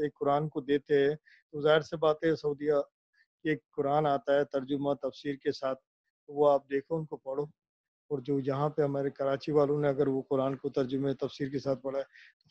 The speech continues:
फ़र्क तो होगा ना, थोड़ा बहुत फ़र्क है। लेकिन उन्नीस बीस का ही होगा, उससे ज़्यादा तो फ़र्क नहीं होगा। लेकिन फिर भी अगर आप पढ़ के और उस पे अमल भी तो है ना, अगर आप अमली ज़िंदगी के अंदर नहीं है, तो फिर वो अमल भी आप नहीं कर रहे, तो फिर तो बेकार। खाली आप पढ़ पढ़ के जो ना, अभी एक आदमी है,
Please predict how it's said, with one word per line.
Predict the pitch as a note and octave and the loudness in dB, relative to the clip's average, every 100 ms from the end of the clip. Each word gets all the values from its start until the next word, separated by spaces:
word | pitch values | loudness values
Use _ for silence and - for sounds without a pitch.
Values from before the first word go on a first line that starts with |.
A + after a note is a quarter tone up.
| - | 2
फ़र्क | D3+ - | 2 2
तो | C#3+ | 0
होगा | C3+ D3 D3 | 2 4 2
ना, | D3+ | -2
थोड़ा | - C#3+ | 0 0
बहुत | C3+ C#3 - | 0 -4 -10
फ़र्क | - C3 C3+ | -10 -10 -10
है। | - _ _ _ | -14 _ _ _
लेकिन | D#3+ F3 G#3 | 2 6 8
उन्नीस | G#3 A3 G3+ | 10 8 8
बीस | A3 - | 4 6
का | A3 | 8
ही | G3+ | 10
होगा, | F#3 G3 | 10 8
उससे | G3 F#3 F3 | 8 6 8
ज़्यादा | D#3 D#3 F3 | 8 8 4
तो | E3+ | 2
फ़र्क | D#3+ D#3+ D3+ | 2 2 0
नहीं | E3 | 0
होगा। | D3+ E3 F#3 _ - _ - | 0 -2 -6 _ -20 _ -2
लेकिन | D#3 E3 | 2 4
फिर | E3 E3+ | 6 6
भी | F3+ | 8
अगर | F3+ E3+ | 8 10
आप | E3 D3+ D#3+ | 8 8 8
पढ़ | D#3+ | 6
के | E3 | 8
और | F3+ E3 | 6 6
उस | - | 6
पे | E3+ | 4
अमल | D3 E3+ F#3+ | 6 6 6
भी | G3 | 4
तो | F3 | 4
है | C#3+ D3+ | 4 4
ना, | D#3 - _ _ _ | -2 -8 _ _ _
अगर | D#3 E3 | 4 6
आप | E3+ E3 | 6 6
अमली | D#3 E3 F#3 | 6 6 6
ज़िंदगी | F3 F3+ F3+ F3+ F3 | 6 6 6 4 4
के | |
अंदर | F#3 E3+ | 4 4
नहीं | D#3 D#3 E3+ | 4 4 6
है, | D#3+ - _ _ _ - | 4 0 _ _ _ -12
तो | |
फिर | B2 D3+ | 0 2
वो | C#3+ D3 | 4 2
अमल | C#3 C3+ D3+ E3 | 2 -2 0 0
भी | E3+ E3+ | 2 2
आप | E3+ D#3 | 2 -2
नहीं | D#3+ | -8
कर | D#3+ D#3+ | -6 -2
रहे, | D#3 | 0
तो | D3 C#3 | -2 -6
फिर | _ _ | _ _
तो | C3 | -20
बेकार। | B2 _ C3+ - _ _ _ _ _ _ _ _ _ _ _ _ _ _ _ - _ | -20 _ -12 -12 _ _ _ _ _ _ _ _ _ _ _ _ _ _ _ -20 _
खाली | D#3 D#3+ | 4 6
आप | E3+ D#3+ | 6 6
पढ़ | D#3+ | 4
पढ़ | D#3 E3 | 6 4
के | D#3+ E3 | 4 4
जो | D#3 D#3+ | 4 4
ना, | D#3 D3 | 6 4
अभी | D3 | 4
एक | D#3 D#3+ | 2 4
आदमी | D#3 D3+ E3+ | 4 4 4
है, | D#3+ D#3+ | 6 4